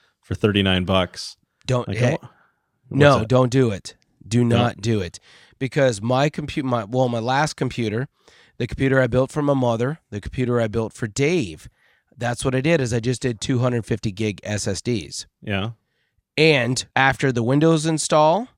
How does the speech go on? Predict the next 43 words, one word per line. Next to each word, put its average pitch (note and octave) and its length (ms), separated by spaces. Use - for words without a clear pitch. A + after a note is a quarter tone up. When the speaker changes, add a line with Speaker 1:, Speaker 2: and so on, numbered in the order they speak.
Speaker 2:
uh, G#2 240
and A#2+ 220
then, A#2+ 320
you A#2 100
know, A2 220
a A2+ 80
few B2+ 260
other A#2+ 220
programs, A#2+ 760
you B2 80
know, A2+ 120
very C3+ 280
minimal C#3+ 360
programs, A2+ 400
but A2+ 140
just, A#2+ 180
like, G#2 280
uh, G#2 360
maybe A2 220
an G#2+ 60
Office A2+ 440
suite, B2 240
et A2+ 80
cetera, B2+ 500
and B2 240
then C#3 320
you C3 160
try C3+ 200
to C3 80
install B2 640
that, B2 460
yes, D#3 380
you C#3+ 120
can D#3 300
cram E3 540
that D3+ 200
all C#3+ 280
into D#3 180
there, F3 220
but B2+ 180
any F3 320
Speaker 1:
Oh. C#3 280
Speaker 2:
update, G2 420